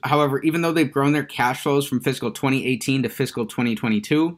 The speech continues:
over the last twelve months, they've only produced about six million dollars of free cash flow, which is actually the worst that they've done over any time period since twenty eighteen. So that does mean that their free cash flows are down over this time.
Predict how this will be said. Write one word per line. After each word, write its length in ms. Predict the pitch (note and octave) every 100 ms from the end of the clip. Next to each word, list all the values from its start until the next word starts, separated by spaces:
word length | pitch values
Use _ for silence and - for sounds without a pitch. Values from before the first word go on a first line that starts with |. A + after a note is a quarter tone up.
| _
over 180 | C3+ C3+
the 80 | B2
last 340 | A#2 C#3 C#3+
twelve 220 | - D3+
months, 380 | B2 A#2+ C#3 - -
they've 220 | B2 G#2+
only 260 | C3 C3+ D3
produced 460 | C#3+ C3+ B2 B2+ -
about 300 | A#2 A2 -
six 440 | - - D#3+ -
million 540 | A2+ G#2+ B2 C3 C#3 B2+
dollars 380 | A#2 A#2+ A#2+
of 100 | G#2
free 220 | - A2+ A2+
cash 280 | A#2 B2
flow, 300 | - B2+ C3 - -
which 160 | B2+
is 120 | A#2+ -
actually 360 | C#3 C#3+ D#3 D3
the 120 | A#2
worst 400 | A2 A#2+ C#3+ -
that 160 | A#2+
they've 180 | B2 A2
done 300 | A#2 A2+ A#2
over 260 | A2+ G2+ F#2+ A#2
any 220 | A#2+ A2+
time 320 | - A2+ A2+
period 440 | A2+ A#2 A#2 G#2+ -
since 320 | - A2+ G#2+
twenty 320 | - A#2+ G#2+
eighteen. 540 | G#2+ G2 C#3+ D3+ D#3 D3+ - C#3
So 160 | D#3
that 180 | D3 D#3+
does 220 | D3+ D3
mean 160 | D3+ D3
that 140 | C3
their 120 | A#2+
free 220 | G#2+ D3+ C#3+
cash 320 | D3 C3+ C3
flows 240 | C3 A#2+
are 120 | A2
down 340 | G#2+ A#2 A#2 -
over 240 | A2+ G#2+
this 180 | G2+ G2
time. 440 | - C#3+ C#3+ C#3+